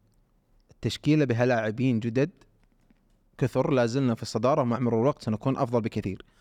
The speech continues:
عملي ليس حماية جيسوس، من يحميه هو رئيس مجلس الإدارة. لاحظت"، شوف، يقول: "لاحظت بعض إعلامينا والمؤثرين ينظرون لحالة الأندية الأخرى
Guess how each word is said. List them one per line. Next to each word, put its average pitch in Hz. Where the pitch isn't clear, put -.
عملي 180
ليس 180
حماية 151
جيسوس، 131
من 123
يحميه 147
هو 131
رئيس 127
مجلس 135
الإدارة. 90
لاحظت"، 135
شوف، -
يقول: 101
"لاحظت 113
بعض 165
إعلامينا 123
والمؤثرين 139
ينظرون 151
لحالة 143
الأندية 131
الأخرى 175